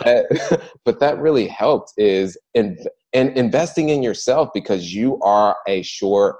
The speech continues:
bet instead of all the, the cars and things, material things that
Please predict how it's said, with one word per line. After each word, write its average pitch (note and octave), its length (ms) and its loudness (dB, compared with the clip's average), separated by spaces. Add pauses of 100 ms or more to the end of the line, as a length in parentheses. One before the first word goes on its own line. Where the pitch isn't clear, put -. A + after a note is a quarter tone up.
(140)
bet D#2+ 240 -6 (480)
instead F#2+ 280 -8
of F#2 120 -2
all F#2 240 0
the, E2+ 500 -4
the D#2 140 -12
cars F2+ 500 -4
and F2 120 -20
things, F2 400 -10
material E2+ 520 -4 (100)
things D#2+ 280 -16
that D#2+ 240 -8